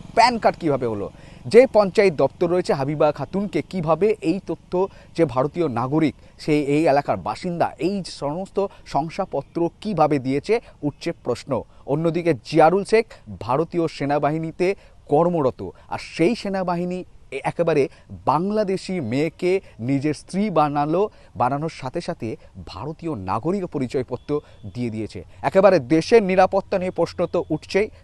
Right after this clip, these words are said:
থাকছে, তার সাথে সাথে, এ, বীরভূমের জেলা পুলিশ প্রশাসনের কিন্তু এই বিষয়ে দিকে প্রশ্ন উঠছে। তবে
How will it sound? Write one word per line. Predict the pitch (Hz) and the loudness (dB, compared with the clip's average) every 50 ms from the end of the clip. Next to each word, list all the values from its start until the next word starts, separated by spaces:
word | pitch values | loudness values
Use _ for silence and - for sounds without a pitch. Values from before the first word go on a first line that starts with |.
| - - | -8 0
থাকছে, | 156 143 - - - - 131 104 90 - | 0 0 0 0 -6 -4 -2 -2 0 2
তার | 143 151 156 | 2 2 2
সাথে | - - - 165 156 - 220 202 | 0 -2 0 0 2 4 2 2
সাথে, | - 170 143 - 180 220 233 - - - - - - - - | 2 0 -2 2 2 0 0 -2 -12 -20 -20 -18 -4 0 2
এ, | 147 139 127 113 - | 4 4 4 4 2
বীরভূমের | - 170 180 165 185 - 98 101 101 101 - - - - 110 98 | 0 0 0 2 2 2 2 0 0 -2 -6 -12 -20 -20 -18 -6
জেলা | - 143 156 175 196 208 | 0 4 8 8 8 8
পুলিশ | - 208 196 196 - | 6 2 -2 -2 -4
প্রশাসনের | - 190 175 - 180 - - 175 175 180 | -2 -4 -2 -2 -2 -2 -2 -4 -4 -4
কিন্তু | - - 170 151 - 175 175 175 - - - - - - | -4 -4 -6 -4 -2 -2 -2 -2 -2 -8 -20 -14 -2 0
এই | 143 147 | 0 2
বিষয়ে | 143 160 - - 175 156 135 151 180 - - - - | 2 -2 -2 2 4 4 4 2 0 -4 -14 -18 -10
দিকে | 131 143 156 170 160 | -6 -4 0 0 0
প্রশ্ন | - - 156 - - - 139 | 0 0 -2 -2 -2 -4 -4
উঠছে। | 123 139 - - - 104 87 - | -4 -4 -4 -6 -8 -8 -6 2
তবে | - 143 151 175 214 240 | 2 4 4 4 2 0